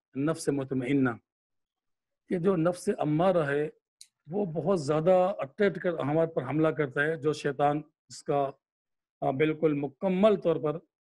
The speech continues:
जैसा नफ्स अम्मारा शैतान के मातहत चलता है। नफ्स लव्वामा वो है जो इंसान को मलामत करता है गलती पर, कि "देखे तूने ये गलती की है, तूने ये गलती की है।" जब नफ्स अम्मारा गालिब आ जाए,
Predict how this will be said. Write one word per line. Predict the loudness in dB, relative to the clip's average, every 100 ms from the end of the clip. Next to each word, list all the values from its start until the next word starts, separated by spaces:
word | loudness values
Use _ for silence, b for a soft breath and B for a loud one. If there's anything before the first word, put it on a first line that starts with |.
| _ _ -6
जैसा | -4 -2 0
नफ्स | 0 0 -2 -4
अम्मारा | -2 2 2 0
शैतान | -2 -2 0 -2
के | 0
मातहत | 0 0 -2 -8
चलता | -6 -8 -8
है। | -18 _ _ _ _ b b -2
नफ्स | -2 -2
लव्वामा | -2 0 0 0 0
वो | -2 -2 -2
है | -2
जो | -2 -2
इंसान | -2 -2 -4 -2 0 0
को | 0
मलामत | 0 0 0 0 0 0
करता | -4 -4 -4 0
है | 0
गलती | 0 -4 0 -2
पर, | 0 -8
कि | -10 _ _ _ _ -4
"देखे | -2 -2
तूने | 0 2 2
ये | 2
गलती | 0 -2 -6
की | -4 0
है, | 0
तूने | 0 0 2
ये | 2
गलती | 0 -4 -10
की | -12 -14
है।" | -14 _ _ _ _ _
जब | -4 -2
नफ्स | 0 -2 -4 -4 -4
अम्मारा | -2 0 2 2 2
गालिब | -2 -4 -4 -2 0 0
आ |
जाए, | 2 0 0